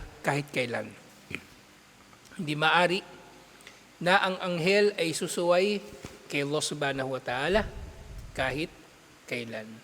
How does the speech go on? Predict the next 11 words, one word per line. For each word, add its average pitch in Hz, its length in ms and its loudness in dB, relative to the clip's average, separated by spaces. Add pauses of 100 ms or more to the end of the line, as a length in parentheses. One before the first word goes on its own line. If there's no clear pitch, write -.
(220)
At - 40 -16
sinabi 151 400 -4
nga 143 80 2
ni 143 80 0
Allah 147 320 0
tungkol 135 320 -6
sa - 80 -6
kanila, 135 400 -4 (480)
"وَيَفْعَلُونَ 151 680 0 (800)
مَا 147 160 0
يُؤْمَرُونَ." 143 640 0